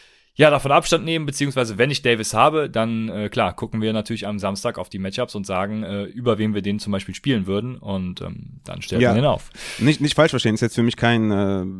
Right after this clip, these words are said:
Speaker 2: Drop-Kandidat oder ich sage, dass ich, ich will den nicht aufstellen oder so, ne, gegen Atlanta zum
Speaker 1: Ja, ja,
Speaker 2: Beispiel, ist
Speaker 1: genau,
Speaker 2: für mich auch
Speaker 1: genau.
Speaker 2: ein klarer Start auch, ne, keine Frage. Nur ich, ich finde, sein Ceiling hat sich ein, oder sein Floor ist, ist weniger geworden und sein Ceiling ist auch weniger geworden, weil einfach Crowder wieder da ist und Elijah Moore wieder zurückkommt.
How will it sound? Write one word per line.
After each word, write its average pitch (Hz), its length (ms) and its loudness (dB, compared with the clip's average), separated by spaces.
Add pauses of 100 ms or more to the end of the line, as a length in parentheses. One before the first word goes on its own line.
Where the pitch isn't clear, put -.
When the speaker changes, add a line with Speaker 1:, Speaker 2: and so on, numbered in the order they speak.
(220)
Speaker 2:
Drop-Kandidat 117 640 2
oder 104 140 2
ich 95 60 -2
sage, 98 240 0
dass 92 180 -8
ich, 98 100 -10
ich 95 100 -10
will 107 80 0
den 101 120 2
nicht 95 120 -2
aufstellen 117 280 0
oder 107 100 2
so, 104 100 0
ne, 104 80 -2
gegen 98 180 -2
Atlanta 104 300 -2
zum - 60 4
Speaker 1:
Ja, 123 80 8
ja, 117 60 8
Speaker 2:
Beispiel, 110 160 6
ist 107 60 2
Speaker 1:
genau, 101 120 2
Speaker 2:
für 104 60 2
mich 107 120 2
auch 104 120 4
Speaker 1:
genau. 90 180 -12
Speaker 2:
ein 104 120 -2
klarer 110 300 4
Start 123 320 2
auch, 117 180 0
ne, 104 160 -4
keine 107 220 -2
Frage. 107 360 0 (280)
Nur 170 260 8
ich, - 220 0
ich 147 120 -2
finde, 160 180 4
sein 135 160 4
Ceiling 147 320 0
hat 127 100 -2
sich 127 180 -6
ein, 120 220 -2
oder 135 220 4
sein 139 180 4
Floor 196 480 4
ist, 143 180 0
ist 123 200 -2
weniger 185 260 4
geworden 160 240 4
und 139 140 2
sein 131 160 2
Ceiling 151 420 -2 (220)
ist 120 120 -4
auch 151 140 6
weniger 143 260 4
geworden, 127 460 2 (280)
weil 113 160 6
einfach 120 260 2
Crowder 123 280 6
wieder 113 160 4
da 107 220 6
ist 104 140 0
und 107 120 0
Elijah 107 280 0
Moore 117 160 2
wieder 113 160 2
zurückkommt. 104 420 -4